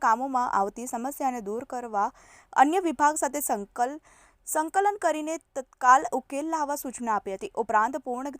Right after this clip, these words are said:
થયેલા પ્રોજેક્ટ યોગ્ય રીતે કાર્યરત રહે તે જોવા તેમજ પ્રસ્તાવિત કામોની પ્રક્રિયા ત્વરાએ આટોપી લેવા સૂચના આપી હતી. બેઠકમાં મંત્રીશ્રીએ કામોની ગુણવત્તાને મુદ્દે કડક વલણ અપનાવવા, પ્રગતિ હેઠળના કામોમાં જરૂરી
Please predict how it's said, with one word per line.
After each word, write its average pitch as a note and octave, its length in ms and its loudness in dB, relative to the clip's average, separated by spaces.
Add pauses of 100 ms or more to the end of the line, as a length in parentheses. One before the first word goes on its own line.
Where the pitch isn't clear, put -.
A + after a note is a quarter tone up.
થયેલા B3 360 -2
પ્રોજેક્ટ A#3 420 -4
યોગ્ય G#3 420 -6
રીતે D4 160 -12
કાર્યરત B3+ 520 -2
રહે A#3+ 180 -4
તે B3+ 280 -6
જોવા A#3 320 2
તેમજ B3+ 320 -4 (400)
પ્રસ્તાવિત E4 720 -2
કામોની C4+ 440 0
પ્રક્રિયા A#3 600 -6
ત્વરાએ C4 560 0 (1040)
આટોપી D#4 480 4
લેવા C4+ 320 4
સૂચના C4+ 420 -2
આપી G#3 240 2
હતી. - 200 -12 (200)
બેઠકમાં A3+ 400 -4
મંત્રીશ્રીએ A#3 640 -6
કામોની A3+ 400 2
ગુણવત્તાને B3+ 480 -4
મુદ્દે A3+ 240 -6 (160)
કડક C#4 400 0
વલણ A3+ 300 0 (160)
અપનાવવા, A#3 580 -4 (420)
પ્રગતિ C#4 400 -2
હેઠળના C4+ 400 -6
કામોમાં A#3+ 500 -2
જરૂરી A3 460 -8